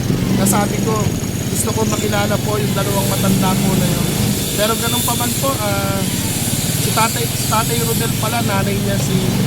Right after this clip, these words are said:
Nanay Estrella, si Lola. Ah, ganun pa man po, wala siyang asawa pero siya nagtataguyod po kay Lola Estrella. Nakakabilib din, di ba? Nakaka-, tapos sa maliit po na,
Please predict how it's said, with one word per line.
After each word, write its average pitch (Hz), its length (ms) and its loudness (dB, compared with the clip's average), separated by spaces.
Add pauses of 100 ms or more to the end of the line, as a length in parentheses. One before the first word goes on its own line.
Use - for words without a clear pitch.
(180)
Nanay 202 280 2
Estrella, 190 600 2
si 190 180 4
Lola. 190 320 2 (480)
Ah, 175 160 0
ganun 202 240 -2
pa 208 160 -2
man 214 160 -2
po, 220 160 -4 (640)
wala 202 160 2
siyang 202 240 -4
asawa 202 340 0
pero 180 300 -2 (640)
siya 214 160 4
nagtataguyod 202 800 0
po 196 160 -2
kay 190 160 2
Lola 180 240 0
Estrella. - 560 0 (460)
Nakakabilib 190 1500 0
din, 196 240 0
di 160 120 -4
ba? 147 200 -6 (640)
Nakaka-, 160 680 -4 (380)
tapos 185 320 -2
sa 190 140 -2
maliit 180 380 -2
po 185 160 -2
na, 180 180 -2